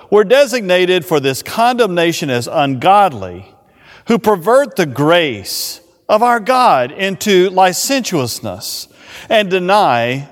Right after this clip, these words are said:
our only Master and Lord, Jesus Christ." Will you pray with me? Almighty God, we give you thanks for your holy word and for the privilege now of studying it together. And God, as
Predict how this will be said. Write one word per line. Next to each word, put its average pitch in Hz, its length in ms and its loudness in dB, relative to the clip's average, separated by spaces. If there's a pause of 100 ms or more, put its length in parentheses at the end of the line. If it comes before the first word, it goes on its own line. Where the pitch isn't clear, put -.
our 127 380 0
only 247 400 0
Master 196 520 0
and 180 220 0
Lord, 104 540 -2 (760)
Jesus 110 440 -4
Christ." - 720 -8 (480)
Will 254 80 -4
you 247 100 -4
pray 208 220 -2
with 131 160 -6
me? 92 180 -16 (2250)
Almighty 175 340 2
God, 151 360 2
we 135 360 -4 (280)
give 190 140 -2
you 156 120 0
thanks 156 340 -2
for - 100 -6
your 127 120 0
holy 135 220 0
word 127 440 0
and 117 160 -6
for 170 100 -4
the 165 120 -4
privilege 254 500 -6
now 131 240 0
of 117 80 -4
studying 185 380 -2
it 135 120 -4
together. 127 580 -2
And 107 360 -12 (300)
God, 202 240 -4
as 170 160 -6